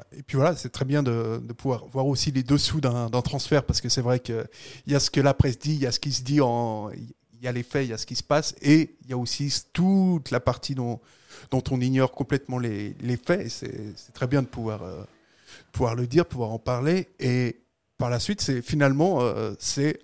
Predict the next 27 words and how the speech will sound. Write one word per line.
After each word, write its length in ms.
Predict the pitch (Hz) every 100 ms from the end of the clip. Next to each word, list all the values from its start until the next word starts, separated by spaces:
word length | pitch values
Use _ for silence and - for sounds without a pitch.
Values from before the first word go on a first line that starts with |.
| -
un 80 |
super 320 | 135 147 139 -
choix 120 | 135
de 60 |
carrière, 280 | - 160 233
de 80 | 135
privilégier 500 | - 139 135 143 151
le 80 | -
sportif. 480 | - - 185 170 - - _ _ _ _ -
T'arrives 300 | 127 165 151
à 80 |
I 120 | 151 127
B, 80 | 156 233 _ _ _ _ _ _ -
et 180 | 139 - -
à 100 | 135
I 140 | 131
B, 120 | 143
en 100 | 180
fait, 280 | - 160 -
euh, 500 | 120 120 110 110 107
bon, 160 | 107 123
vas-y, 220 | 120 127
la 80 | 113
chose 220 | 135 -
clairement, 320 | 151 135 185
tu 120 | -
casses, 320 | - 160 -